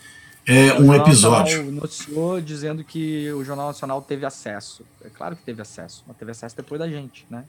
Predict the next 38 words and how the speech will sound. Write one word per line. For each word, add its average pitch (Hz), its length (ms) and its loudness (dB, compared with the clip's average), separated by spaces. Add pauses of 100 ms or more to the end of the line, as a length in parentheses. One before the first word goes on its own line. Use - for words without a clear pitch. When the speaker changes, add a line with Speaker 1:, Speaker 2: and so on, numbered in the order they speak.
Speaker 2:
Então, 127 220 -16 (480)
mentiu, 156 640 -8
não 170 100 -8
mentiu, 143 400 -12
né? 151 180 -10
Mas 123 140 -12
mentiu, 165 380 -10
né? 170 160 -10 (200)
Então, 151 200 -12
Speaker 1:
Tem - 20 -12
que - 80 -16
Speaker 2:
pera 120 140 6
lá. - 20 4
Speaker 1:
citar 143 360 8
a - 20 6
fonte, 110 400 2
né? 127 260 4 (880)
Speaker 2:
Ué. 135 180 6
Speaker 1:
E 151 360 12 (180)
pelo 196 240 12
YouTube, 175 540 10
nós 147 180 8
temos 165 240 10
participações 135 920 6
aí 110 200 4
de 110 300 2
o 113 160 0
Elias 139 320 10
Fernandes, 139 840 6 (560)
que 123 80 2
tá 135 120 8
lembrando, 123 400 8
você 117 140 4
chegou 120 300 4
a 117 40 6
falar 113 340 8
aí 110 100 2
sobre, 104 680 4